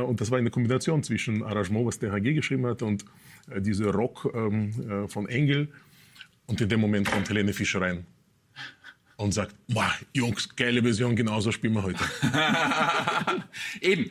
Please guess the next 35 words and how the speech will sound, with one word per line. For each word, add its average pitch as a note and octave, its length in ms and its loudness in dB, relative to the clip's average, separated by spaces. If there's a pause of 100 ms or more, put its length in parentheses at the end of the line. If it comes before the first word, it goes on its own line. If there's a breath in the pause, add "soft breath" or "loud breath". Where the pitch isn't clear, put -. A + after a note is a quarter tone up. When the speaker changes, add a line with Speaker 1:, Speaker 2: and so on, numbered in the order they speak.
(140)
Speaker 2:
es - 180 -4
war A2 100 0
ja F3 260 2
für - 180 0
sie A#3 580 2
auch D#3+ 260 -2
eine F3 180 0
ganz F3+ 440 -4
andere C3+ 300 0
Interpretation, F#2+ 720 -4
speziell A2+ 540 0
wie B2+ 240 2
du G3 220 4
das D3+ 220 -2
dominiert B2 560 2
hast G#2+ 240 -4
beim A#2 140 -2
Refrain, G#2 720 -2 (540 loud breath)
wirklich C#3+ 640 0
sehr A2 160 2
präsent. B2 680 -2 (280 soft breath)
Und C3 220 0
die C3+ 60 6
Helene A#2 420 2
war D#3 160 0
da D#3+ 160 0
eher C3+ 300 2
defensiv, G#2+ 720 -4
zurückhaltend, B2 760 0
sanft, D#3 460 -2
mit C3 140 -2
sicherer B2+ 400 2
Stimme, B2+ 340 0
keine C3 220 0
Frage. D#3+ 500 0